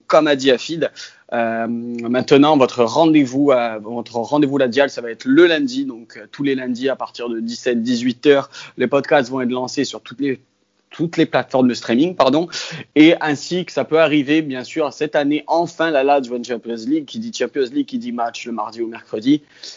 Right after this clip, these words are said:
C'est-à-dire qu'on risquera fortement aussi de venir, euh, en semaine pour décortiquer les matchs, euh, de la Lazio de Champions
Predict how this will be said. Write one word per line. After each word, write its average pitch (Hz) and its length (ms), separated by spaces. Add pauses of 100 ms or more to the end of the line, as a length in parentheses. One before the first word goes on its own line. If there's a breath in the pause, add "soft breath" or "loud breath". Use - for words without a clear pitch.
(120 loud breath)
C'est-à-dire 113 420
qu'on 117 140
risquera 120 640
fortement 135 460
aussi 135 240
de 127 100
venir, 123 540
euh, 117 240 (160)
en 151 340
semaine 147 500
pour 127 140
décortiquer 127 560
les 131 100
matchs, 127 360
euh, 120 180
de 117 120
la 117 140
Lazio 127 460 (360 loud breath)
de 120 320
Champions 117 320